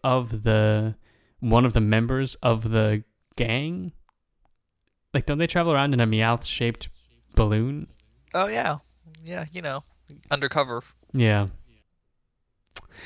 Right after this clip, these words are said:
Speaker 1: Anyway, um, I think that's all I have to say about that. Uh, i-, if you haven't watched one of these episodes in a long time and you have fond memories, g-, go back and take a look. Like, I, uh, or maybe don't.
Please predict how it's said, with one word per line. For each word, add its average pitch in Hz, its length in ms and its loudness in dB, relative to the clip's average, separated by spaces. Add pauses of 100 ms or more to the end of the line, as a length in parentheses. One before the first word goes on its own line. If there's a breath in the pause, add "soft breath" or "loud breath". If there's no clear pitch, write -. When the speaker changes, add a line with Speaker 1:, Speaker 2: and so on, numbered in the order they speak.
(440 loud breath)
Speaker 1:
Anyway, 170 380 4
um, 160 420 4
I 170 140 2
think 160 240 -2
that's 156 240 2
all 165 140 6
I 160 180 4
have 160 140 2
to 165 80 0
say 185 180 2
about 123 240 4
that. 117 340 4
Uh, 117 460 6
i-, 160 160 0
if 160 160 0
you 214 100 2
haven't 170 340 0
watched 123 380 2
one 117 140 4
of - 20 4
these 110 140 4
episodes 113 400 2
in 110 80 2
a 110 40 4
long 110 220 4
time 110 220 2
and 110 80 0
you 104 60 0
have 107 200 0
fond 110 300 0
memories, 120 560 0
g-, 139 100 -2 (320)
go 160 140 4
back 175 180 2
and 143 100 2
take 113 180 4
a 110 40 4
look. 104 340 0
Like, 110 460 0 (220)
I, 110 920 2 (600 soft breath)
uh, 104 460 0
or 147 120 6
maybe 185 200 -2
don't. 110 460 -4